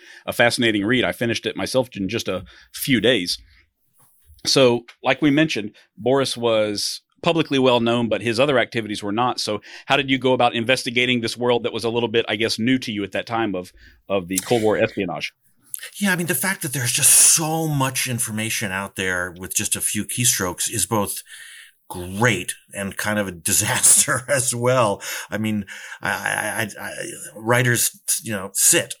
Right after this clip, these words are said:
Speaker 2: <laughs> and they, and they write, but then sometimes they can also go out and, you know, do the whole shoe leather thing.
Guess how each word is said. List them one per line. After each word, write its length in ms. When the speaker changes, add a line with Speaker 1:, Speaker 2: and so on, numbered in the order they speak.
Speaker 2:
<laughs> 180
and 220
they, 220
and 220
they 120
write, 380
but 100
then 120
sometimes 440
they 80
can 140
also 340
go 240
out 180
and, 160
you 80
know, 60
do 240
the 60
whole 160
shoe 260
leather 600
thing. 340